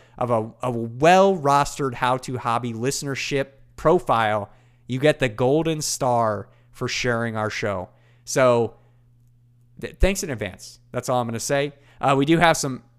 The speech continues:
How To Hobby Instagram and Twitter accounts, and that's at How To Hobby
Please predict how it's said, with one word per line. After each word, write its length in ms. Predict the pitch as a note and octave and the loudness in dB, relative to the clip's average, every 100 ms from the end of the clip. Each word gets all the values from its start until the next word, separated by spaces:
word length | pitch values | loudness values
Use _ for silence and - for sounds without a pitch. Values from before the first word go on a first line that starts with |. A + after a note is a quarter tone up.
| _ _ _ _ _ _ | _ _ _ _ _ _
How 220 | - D#3+ E3+ | -2 0 0
To 200 | F3+ D#3 | -2 -4
Hobby 560 | D3 C#3+ C#3+ C#3 C#3 _ - | 0 0 0 -4 -6 _ -8
Instagram 720 | D#3 F#3 D3+ C#3 C3+ C3 C3 | -6 -6 -6 -4 -2 -2 -4
and 160 | B2+ A#2 | -6 -8
Twitter 320 | - E3+ D3+ | -4 -2 -2
accounts, 540 | B2+ - C3+ E3+ - - - | -2 -2 -4 -4 -10 -14 -8
and 120 | C3 | -2
that's 220 | C3 - | -2 -2
at 280 | - C#3 D3 | 0 0 0
How 220 | - C3+ | 0 0
To 200 | C3 C#3 | 0 -4
Hobby 480 | A#2+ D3 E3 F#3+ A3 | -2 0 0 -2 -8